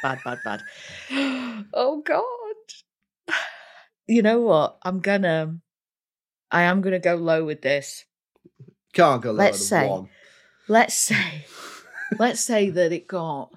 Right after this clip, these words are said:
Speaker 1: let's say that it got, n-, I'll say this will be the lowest I've ever, ever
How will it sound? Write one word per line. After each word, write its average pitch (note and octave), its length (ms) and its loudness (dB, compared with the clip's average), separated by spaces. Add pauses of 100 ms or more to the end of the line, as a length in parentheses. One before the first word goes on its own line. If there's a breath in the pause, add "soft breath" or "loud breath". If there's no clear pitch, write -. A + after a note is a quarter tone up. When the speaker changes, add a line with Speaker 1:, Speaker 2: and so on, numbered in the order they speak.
Speaker 1:
let's - 280 -8
say A#3 280 -2
that A#3 140 -2
it G#3 180 -6
got, E3+ 460 -2
n-, F#3+ 240 -8
I'll F#3 140 -8
say A3+ 400 0
this A3+ 220 -2
will A#3+ 100 -6
be A#3 120 -2
the G3+ 120 0
lowest G3+ 560 2
I've F3 180 -4
ever, E3+ 220 2
ever D3 340 0